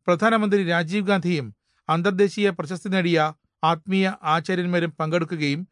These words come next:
ഗുരുദർശനത്തിന്റെ കാലിക പ്രസക്തി ലോകോത്തരമാക്കുകയും ചെയ്തു. സ്വാമി ശാശ്വതികാനന്ദ ട്രസ്റ്റ് മതാതീത ആത്മീയതയ്ക്ക് ആഗോള പ്രചാരം നൽകുന്നതിനൊപ്പം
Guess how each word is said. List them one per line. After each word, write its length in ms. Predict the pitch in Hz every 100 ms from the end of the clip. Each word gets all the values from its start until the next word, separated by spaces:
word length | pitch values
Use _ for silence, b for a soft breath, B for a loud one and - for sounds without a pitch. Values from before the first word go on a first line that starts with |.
| _
ഗുരുദർശനത്തിന്റെ 840 | 156 185 214 190 175 190 180 170 170
കാലിക 380 | 160 160 170 190
പ്രസക്തി 420 | 175 147 151 151 143 _ _ _
ലോകോത്തരമാക്കുകയും 920 | 156 170 180 196 196 170 156 151 151
ചെയ്തു. 260 | 135 131 127 160 _ _ _ _
സ്വാമി 380 | - 233 247 262
ശാശ്വതികാനന്ദ 680 | - 214 190 226 233 233 226
ട്രസ്റ്റ് 380 | 185 208 - - _ _ -
മതാതീത 500 | 170 208 208 214 208 208
ആത്മീയതയ്ക്ക് 680 | 160 175 202 190 180 165 175 185
ആഗോള 400 | 156 165 175 196 202
പ്രചാരം 420 | 185 180 180 170
നൽകുന്നതിനൊപ്പം 640 | 156 160 175 170 143 117